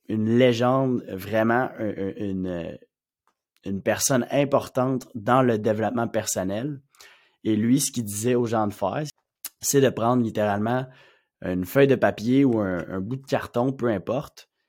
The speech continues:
et de se promener, euh, avec ses objectifs écrits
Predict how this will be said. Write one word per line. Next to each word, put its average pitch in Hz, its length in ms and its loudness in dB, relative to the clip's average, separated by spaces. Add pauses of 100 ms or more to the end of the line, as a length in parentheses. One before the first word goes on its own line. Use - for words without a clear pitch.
(240)
et 104 120 -4
de 107 120 2
se 104 100 -2
promener, 120 680 0 (260)
euh, 80 520 -4 (100)
avec 120 320 2
ses 110 300 -2
objectifs 104 580 0
écrits 123 560 -8